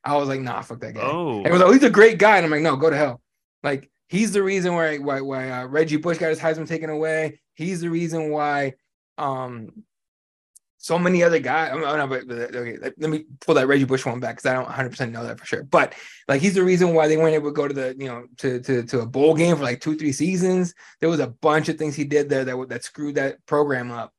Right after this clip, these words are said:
Speaker 1: That was one of the greatest programs possibly ever at that point, and then he screwed it up, right? And then he just left to the, to the N F L,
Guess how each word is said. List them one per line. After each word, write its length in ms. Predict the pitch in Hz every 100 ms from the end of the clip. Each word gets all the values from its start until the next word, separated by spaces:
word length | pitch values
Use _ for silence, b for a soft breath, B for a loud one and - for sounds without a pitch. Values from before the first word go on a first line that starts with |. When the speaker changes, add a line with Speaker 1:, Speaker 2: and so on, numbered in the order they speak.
| _ _ _ _ 131
Speaker 1:
That 160 | 123
was 160 | 131 123
one 160 | 135
of 40 | 156
the 60 |
greatest 300 | 147 156 151
programs 520 | 170 160 151 139 127 - _ _ _ -
possibly 360 | 151 143 131 131
ever 240 | 185 202
at 140 | 143
that 200 | 139 123
point, 260 | - 135 143
and 100 | 135
then 80 | 135
he 60 | 127
screwed 240 | - 127
it 80 | 120
up, 260 | 117 -
right? 220 | 127 131 - _ _ _ -
And 120 | 180
then 80 | 214
he 60 |
just 160 | 175 143
left 220 | 151 139
to 60 | 139
the, 140 | 135 127
to 60 | 131
the 100 | 135
N 160 | 139
F 160 | 135 139
L, 340 | 143 151 156